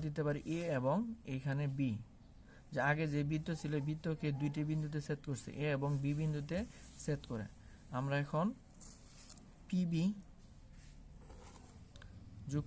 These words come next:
করব এবং পিএ যোগ করব। তাহলে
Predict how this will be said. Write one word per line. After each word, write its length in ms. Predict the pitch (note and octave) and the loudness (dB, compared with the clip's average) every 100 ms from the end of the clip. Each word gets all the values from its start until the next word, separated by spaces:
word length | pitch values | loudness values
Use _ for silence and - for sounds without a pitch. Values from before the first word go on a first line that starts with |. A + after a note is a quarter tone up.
| - | 2
করব 200 | D#3 D#3+ G#3 A3 - - - - - - - - - B2+ | 2 4 2 2 -6 -12 -12 -12 -10 -8 -10 -12 -6 -2
এবং 200 | C3 C#3+ G#3+ A3+ - - - - - - - - - - - - - - - - - - - - - - - - | 2 4 4 0 -6 -10 -10 -8 -8 -8 -10 -10 -10 -12 -12 -10 -10 -12 -14 -16 -14 -14 -14 -12 -14 -14 -14 -2
পিএ 480 | G3 G3 G3+ E3 E3 B3+ C4 - - B2+ C#3 | 2 4 2 2 4 2 -2 -12 -6 -2 0
যোগ 140 | D3 - | 0 2
করব। 200 | C3+ G#2 A2 - - - - - - - - - - - - - - - - - - - - - | 0 2 -2 -6 -14 -14 -14 -14 -14 -16 -16 -16 -18 -18 -20 -20 -18 -16 -14 -14 -14 -14 -16 -4
তাহলে 320 | C#3+ C3+ D3 | 0 4 4